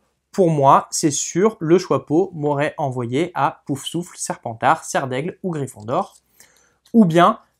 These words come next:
Quand ma moitié décrit nos relations sexuelles, elle me compare à Flash, Hellboy, Chewbacca, Casper. » Alors, comment va se passer la partie ? Eh bien, c'est très simple. À chaque tour, un des joueurs va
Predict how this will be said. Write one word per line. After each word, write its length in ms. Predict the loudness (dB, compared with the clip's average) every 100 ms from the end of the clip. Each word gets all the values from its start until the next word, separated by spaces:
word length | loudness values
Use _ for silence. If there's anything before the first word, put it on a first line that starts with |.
| _
Quand 100 | 2
ma 140 | 4
moitié 280 | 4 2 2
décrit 240 | 2 0 -4
nos 100 | -2
relations 380 | 2 0 0 -8
sexuelles, 480 | -10 -4 0 0 0
elle 140 | -2
me 100 | 0
compare 480 | -4 -4 2 2 0
à 280 | -2 -2 -4 _
Flash, 440 | -6 -2 -2 -4 -6
Hellboy, 320 | -4 -4 -6
Chewbacca, 580 | -6 -8 -8 -8 -14 _
Casper. » 300 | -12 -12 -14 -20 _ _ _ _ _ -20 _ _ _ _
Alors, 200 | -20 -2
comment 360 | 4 6 4 2
va 180 | -4 -4
se 60 |
passer 440 | -4 -8 -6 -10 -8
la 120 | -6
partie ? 340 | -6 -6 -10 -16
Eh 80 | -8
bien, 160 | -2 -2
c'est 100 | -4
très 180 | -8 -14
simple. 480 | -14 -18 -18 -20 -10 0
À 140 | 2
chaque 240 | 2 -4
tour, 320 | -6 -8 -8 _
un 160 | 2 2
des 120 | 2
joueurs 400 | 0 0 0 -2
va 380 | -2 -2 -2